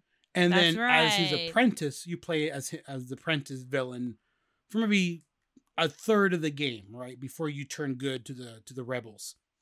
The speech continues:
Speaker 1: Um, and you hunt Jedi, and you do this and that and the other thing, and,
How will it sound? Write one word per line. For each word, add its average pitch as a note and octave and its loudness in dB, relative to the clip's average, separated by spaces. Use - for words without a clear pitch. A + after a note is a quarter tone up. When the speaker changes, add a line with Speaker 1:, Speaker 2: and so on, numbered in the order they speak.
Speaker 1:
Um, B2 -6
and D3+ -2
you C#3+ 2
hunt E3 -2
Jedi, C3+ -2
and A#2+ -10
you A#2+ -12
do C#3+ -4
this E3 0
and C#3 -2
that C#3+ -2
and C3 -14
the C3+ -10
other C3+ -10
thing, C3 -10
and, G2+ -16